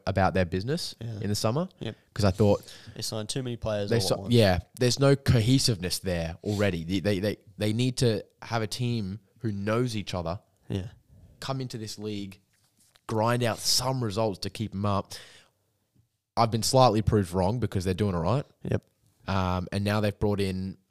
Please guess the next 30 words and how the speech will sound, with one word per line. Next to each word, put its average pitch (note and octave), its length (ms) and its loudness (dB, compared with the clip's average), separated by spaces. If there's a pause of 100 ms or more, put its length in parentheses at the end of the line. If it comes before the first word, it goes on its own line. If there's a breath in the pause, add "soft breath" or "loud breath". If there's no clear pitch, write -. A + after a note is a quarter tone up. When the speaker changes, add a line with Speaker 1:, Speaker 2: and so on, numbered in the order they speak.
Speaker 1:
a F#2+ 60 -4
lot G#2+ 360 4
of G#2 80 0
experience. G2 800 -4 (440 loud breath)
Shelvey, G2 380 6
Navas, F#2+ 420 2
Felipe F#2+ 340 2
are F2+ 140 4
all F#2 100 -2 (140)
Speaker 2:
Absolutely. G#2 460 4
Speaker 1:
gonna G2+ 100 4
be G2 80 0
quality, F#2+ 420 0
probably G2 380 0
go E2+ 120 -4
straight F2+ 340 0
into E2+ 140 -2
the D#2+ 80 -2
team F#2+ 300 -2
for F2+ 120 -6
the F2 60 -2
most E2+ 240 -4
part. F2 240 0 (100)
Speaker 2:
Yep. G2 200 -8 (720 soft breath)
Speaker 1:
Um, E2+ 640 -2 (480)
and F#2+ 640 -2 (640)
I F#2+ 140 -2
think - 260 -4
they F2 200 0
will E2+ 420 -4